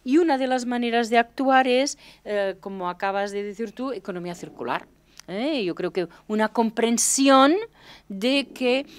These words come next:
el, el ac-, los actuales modelos de negocio, eh, em, estructuración de nuestras empresas, de nuestros modelos productivos, no requieren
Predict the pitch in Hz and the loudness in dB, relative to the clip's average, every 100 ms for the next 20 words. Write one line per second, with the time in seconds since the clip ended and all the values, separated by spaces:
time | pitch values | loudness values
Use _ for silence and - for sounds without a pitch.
0 | - - 202 202 196 196 190 185 - - | -20 -2 0 2 2 2 0 -2 -10 -8
1 | - 180 180 - 185 180 185 165 - 208 | -4 0 -2 -2 -8 -2 -2 -2 -2 2
2 | 196 202 196 190 - - 165 175 170 160 | 2 2 -2 -4 -12 -18 -8 -4 -4 0
3 | 214 269 277 247 269 269 254 262 254 - | 0 0 -2 -2 0 0 2 2 2 -4
4 | 262 254 247 247 247 247 - - _ - | -6 -2 -2 -2 -6 -10 -20 -20 _ -6
5 | 185 180 180 185 185 - - 175 170 170 | -4 -2 -2 0 0 -2 -4 -2 -2 -6
6 | - 196 - 196 185 - 175 175 226 233 | -6 -6 -6 -8 -10 -8 -6 -4 -4 -2
7 | 233 226 226 - 226 226 226 220 214 214 | -2 -4 -6 -8 -8 -6 -6 -4 -2 -4
8 | - 208 202 202 196 - - _ 185 185 | -4 0 0 0 -2 -10 -20 _ -8 -6
9 | 185 180 - 175 175 185 208 214 - 196 | -4 -8 -10 -10 -6 -2 -2 -4 -8 -8
10 | 185 - 214 190 160 - - - - 185 | -8 -8 -8 -4 -4 -6 -14 -20 -12 -8
11 | 185 185 185 180 175 170 165 160 160 160 | -4 -2 -2 -2 -2 -2 -4 -6 -8 -8
12 | 170 190 254 277 247 170 143 | -4 -2 2 4 4 4 -4